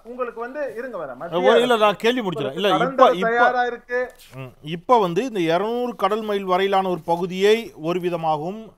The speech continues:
Speaker 2: நீங்க வந்து பன்னிரெண்டு முதல், ஆ, பன்னெண்டுல இருந்து தொடங்குறீங்கல்ல, எக்ஸ்க்ளூசிவ்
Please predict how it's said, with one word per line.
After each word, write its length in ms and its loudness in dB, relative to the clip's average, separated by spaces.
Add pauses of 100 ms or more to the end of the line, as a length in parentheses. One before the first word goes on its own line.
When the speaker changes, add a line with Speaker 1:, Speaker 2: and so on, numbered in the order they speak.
(280)
Speaker 2:
நீங்க 220 -8
வந்து 640 2
பன்னிரெண்டு 460 -2
முதல், 480 0
ஆ, 680 4
பன்னெண்டுல 440 0
இருந்து 220 -2
தொடங்குறீங்கல்ல, 520 -2 (240)
எக்ஸ்க்ளூசிவ் 760 -2